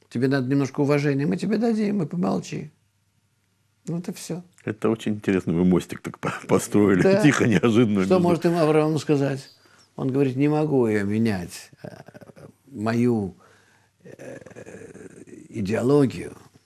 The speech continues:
Speaker 1: смысл жизни, великую-великую цель,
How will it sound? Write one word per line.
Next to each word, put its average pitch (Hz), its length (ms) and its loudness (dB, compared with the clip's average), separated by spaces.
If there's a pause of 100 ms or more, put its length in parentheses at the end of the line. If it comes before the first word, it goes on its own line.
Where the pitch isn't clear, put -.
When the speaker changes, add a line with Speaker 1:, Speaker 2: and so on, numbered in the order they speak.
(420)
Speaker 1:
смысл 110 520 0
жизни, 117 640 -2 (600)
великую-великую 117 1040 0
цель, 110 420 -2